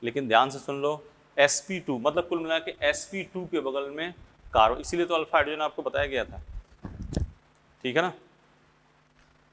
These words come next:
तो इसके अपने definition लिखेंगे, फिर अपने next class में इसको हाइपर कॉन्जुगेशन करेंगे। आज वाले में कोई दिक्कत, संकरण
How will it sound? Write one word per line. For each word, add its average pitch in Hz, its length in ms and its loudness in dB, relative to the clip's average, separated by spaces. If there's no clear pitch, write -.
तो 131 40 -2
इसके 127 240 -2
अपने 139 360 2
definition 117 480 -2
लिखेंगे, 156 480 -4
फिर 127 100 4
अपने 127 240 2
next 156 340 2
class 120 320 4
में 117 100 -8
इसको 127 220 -8
हाइपर 113 300 2
कॉन्जुगेशन 107 600 -4
करेंगे। 131 440 -2
आज 135 220 6
वाले 143 240 2
में 147 140 -6
कोई 135 160 -2
दिक्कत, 131 280 -2
संकरण 135 440 0